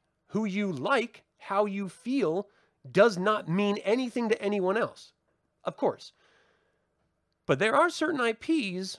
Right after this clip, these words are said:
where the fact that it is baked in gives you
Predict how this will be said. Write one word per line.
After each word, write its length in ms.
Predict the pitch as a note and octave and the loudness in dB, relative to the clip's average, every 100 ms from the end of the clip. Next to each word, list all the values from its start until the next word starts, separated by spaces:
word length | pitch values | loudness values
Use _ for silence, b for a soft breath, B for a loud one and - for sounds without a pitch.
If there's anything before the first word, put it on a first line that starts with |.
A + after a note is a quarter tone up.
| _ | _
where 840 | G3+ G3+ G#3+ G3+ G3+ G3 G3+ G3+ F#3 - _ _ _ _ _ _ _ _ _ - B2+ | -12 -6 -2 0 2 2 2 0 -4 -16 _ _ _ _ _ _ _ _ _ -20 -8
the 120 | C#3+ | -4
fact 360 | E3 A3+ C#4+ C#4+ | -2 0 0 0
that 120 | A3 | 0
it 120 | G3+ | 0
is 260 | - D#4 C#4+ | -2 -2 -2
baked 320 | C#3 C#3 B2 | 0 0 -2
in 400 | - A#2+ A#2+ A#3 - _ _ _ _ _ _ | -10 -10 -8 -10 -12 _ _ _ _ _ _
gives 300 | D#3+ F#3+ E3+ | -2 -2 -2
you 280 | G#3+ G#3+ E4+ | -4 -6 -8